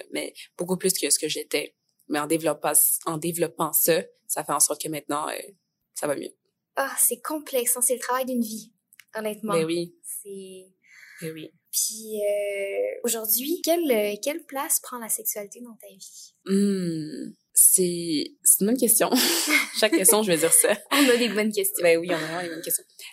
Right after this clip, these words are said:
Speaker 1: Euh, ben, honnêtement, la sexualité, pour moi, ça, ça, ça prend quand même de la place. Ouais, je pense pas que je pourrais vivre une vie sans sexualité, là. Je pense que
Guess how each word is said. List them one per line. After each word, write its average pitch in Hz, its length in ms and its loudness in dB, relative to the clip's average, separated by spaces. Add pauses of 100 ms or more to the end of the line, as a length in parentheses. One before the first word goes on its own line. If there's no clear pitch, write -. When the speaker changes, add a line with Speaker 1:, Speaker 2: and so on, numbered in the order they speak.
(140)
Speaker 1:
Euh, 175 380 6 (140)
ben, 185 300 6 (160)
honnêtement, 220 340 4
la 214 120 4
sexualité, 185 440 2
pour 175 180 0
moi, 190 260 2
ça, 156 440 4
ça, 156 600 2 (120)
ça 156 180 2
prend 170 220 -4
quand 190 120 0
même 320 140 -2
de - 80 0
la 180 80 0
place. - 500 0 (300)
Ouais, 170 200 0
je - 80 -4
pense 180 220 0
pas 240 120 2
que 185 220 6
je 165 100 0
pourrais 165 200 0
vivre 165 220 -4
une 151 120 -4
vie 165 180 -2
sans 156 200 2
sexualité, 160 600 -2
là. 165 80 -14
Je - 80 -10
pense 160 200 2
que 151 300 -2